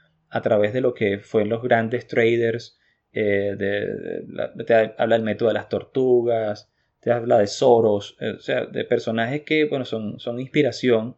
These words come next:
en el mundo del trading. Luego pasa a explicarte, pues, las teorías básicas como la teoría del down.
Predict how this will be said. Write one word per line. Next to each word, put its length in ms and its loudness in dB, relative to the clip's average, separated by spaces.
en 140 -8
el 80 -8
mundo 260 -4
del 100 -6
trading. 420 -2
Luego 340 -4
pasa 280 2
a 40 -10
explicarte, 720 -2
pues, 280 -8
las 140 -8
teorías 340 -4
básicas 460 -6
como 380 -6
la 160 -6
teoría 320 -6
del 120 -8
down. 480 -6